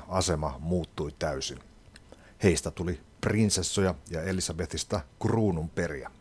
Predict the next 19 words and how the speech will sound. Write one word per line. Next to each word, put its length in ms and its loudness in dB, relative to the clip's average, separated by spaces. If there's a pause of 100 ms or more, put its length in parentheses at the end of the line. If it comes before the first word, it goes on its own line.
(1040)
Toinen 260 12
alku 360 6 (260)
on 260 0
vuodessa 420 4
tuhat 180 0
yhdeksänsataaneljäkymmentäseitsemän, 1400 2 (140)
jolloin 320 -2
järjestetään 720 -2
Elisabetin 640 0
ja 100 0
prinssi 480 0
Filipin 640 0
häät 500 -2 (640)
ja 180 -2 (160)
muut 580 -6
niiden 340 0
liepeillä 440 -2
tapahtuvat 500 -6
seremoniat. 680 -8